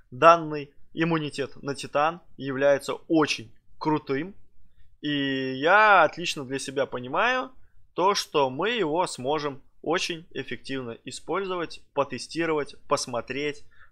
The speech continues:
понагибать. Может быть, даже что-то придумать в матчмейкинге с этим иммунитетиком. Всё это дело показать вам. Ну и, конечно же, записать интересный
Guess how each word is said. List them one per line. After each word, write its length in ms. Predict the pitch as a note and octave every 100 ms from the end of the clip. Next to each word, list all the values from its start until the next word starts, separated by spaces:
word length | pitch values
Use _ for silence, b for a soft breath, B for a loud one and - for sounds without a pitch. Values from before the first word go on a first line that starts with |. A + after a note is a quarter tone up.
| -
понагибать. 840 | G#3 F#3 D3 B2 A2+ D3+ D#3+ - - _ _ _ _ - -
Может 340 | E3+ B3 G#3
быть, 160 | D#3 C3
даже 300 | C3+ D#3+ D#3+
что-то 720 | - - D3 D#3+ A3+ F#3+ - - -
придумать 640 | C#3+ C#3+ B2 D#3 E3+ - - - - - -
в 140 | B2
матчмейкинге 880 | G3+ G3 - B2 D3 G3+ B3 F#3+ D3+
с 80 | C3+
этим 340 | B2 B2 A2+ _ - - _ - - - -
иммунитетиком. 880 | G3+ F3+ D#3 - F3 - G3 A#2+ - - _ -
Всё 180 | - F3
это 140 | D#3
дело 240 | C#3 C#3+ C3
показать 540 | C#3+ - C3+ F#3+ A#3
вам. 340 | C#4+ D#4 D#4+ - _ - - - -
Ну 220 | C#3+ A#3
и, 100 | B3+
конечно 480 | - C3+ E3+ - D3
же, 220 | C#3+ C3 _ - - - - - _ - - - - _ - - - - _ - - - - - -
записать 540 | A#2+ A2+ - C#3 - - - _ -
интересный 580 | A2+ G#2+ G#2+ - G#2